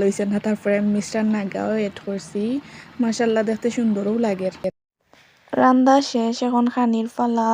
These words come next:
তো আমি আগে একটা বাটির মধ্যে লই লইরাম। আহ, দেখার সৌন্দর্য পারানির লাগি।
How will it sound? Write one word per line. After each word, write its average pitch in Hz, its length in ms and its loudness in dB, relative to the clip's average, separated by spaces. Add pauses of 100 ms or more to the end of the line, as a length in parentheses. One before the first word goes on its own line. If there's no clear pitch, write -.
(140)
তো 233 120 0 (180)
আমি 233 300 2
আগে 233 280 -2
একটা 240 360 -2 (200)
বাটির 233 380 -2
মধ্যে 233 340 -2
লই 233 260 0
লইরাম। 233 480 -2 (1300)
আহ, 233 380 0
দেখার 254 360 2
সৌন্দর্য 226 480 0 (120)
পারানির 226 520 0
লাগি। 214 440 0